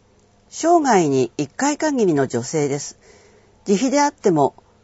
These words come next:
過去に高齢者肺炎球菌ワクチンを接種した方は、接種費用助成の対象となりません。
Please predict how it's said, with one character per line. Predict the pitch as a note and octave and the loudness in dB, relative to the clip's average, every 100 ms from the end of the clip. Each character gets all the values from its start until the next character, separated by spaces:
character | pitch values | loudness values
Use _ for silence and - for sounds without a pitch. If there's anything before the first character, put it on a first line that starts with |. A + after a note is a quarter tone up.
| _ | _
過 | - E4 | -8 -4
去 | C4+ | 2
に | G3+ E3+ E3+ _ _ - | 4 4 0 _ _ -2
高 | B3+ C#4 | 2 4
齢 | C#4 | 2
者 | A#3 F#3 | 2 0
肺 | D3+ F3+ C4 | 0 0 2
炎 | C4 | 0
球 | B3 B3+ B3+ | -2 -4 -4
菌 | B3+ B3+ | -4 0
ワ | B3 | 0
ク | - | -2
チ | - F3 | -2 0
ン | D#3 | 0
を | |
接 | D#3 B3 - | 0 -2 -2
種 | F3 | -4
し | - | -4
た | F3 | -4
方 | F3 - D3+ | -4 -2 -2
は、 | C#3 - - - _ | -2 -6 -20 -20 _
接 | - - F3+ | -8 -4 -2
種 | - D4 | -2 -2
費 | C#4+ | 2
用 | A#3 | 4
助 | D3+ D3 | 4 2
成 | C#3+ A3 G#3 | -2 2 2
の | G3+ | 0
対 | F#3+ G3+ | -2 -4
象 | A3 G3+ | -4 -6
と | G3 | -4
な | D3 | -4
り | C3+ | -4
ま | D#3 D#3 | -6 -8
せ | D3 | -8
ん。 | - | -10